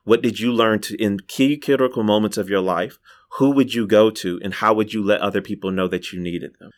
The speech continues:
Some kids, it's, I couldn't. I would just go to my room and make this imaginary world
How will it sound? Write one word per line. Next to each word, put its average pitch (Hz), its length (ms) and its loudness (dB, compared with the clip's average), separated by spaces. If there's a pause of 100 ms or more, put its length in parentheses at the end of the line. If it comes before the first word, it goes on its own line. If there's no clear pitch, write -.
(100)
Some 117 280 0
kids, 131 380 0
it's, 123 300 -4
I 101 140 -2
couldn't. 101 340 -2
I 101 100 0
would 98 120 -2
just - 120 -10
go 101 140 -2
to 104 80 -2
my 101 140 0
room 95 260 -2
and 92 120 -4
make 92 160 0
this 95 200 -6
imaginary 90 600 -4
world 85 360 -10